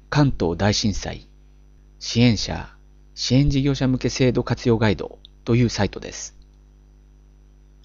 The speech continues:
えー、こちらは全日本手をつなぐ育成会機関誌、手をつなぐ編集員、日本発達障害福祉連盟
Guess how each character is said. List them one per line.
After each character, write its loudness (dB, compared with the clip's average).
え 2
ー、 0
こ -4
ち -2
ら 6
は 2
全 4
日 4
本 2
手 2
を 6
つ -4
な 2
ぐ -2
育 -8
成 2
会 -2
機 -18
関 0
誌、 -8
手 4
を 4
つ -4
な -2
ぐ -8
編 0
集 0
員、 -2
日 0
本 4
発 0
達 0
障 2
害 0
福 -14
祉 0
連 4
盟 -6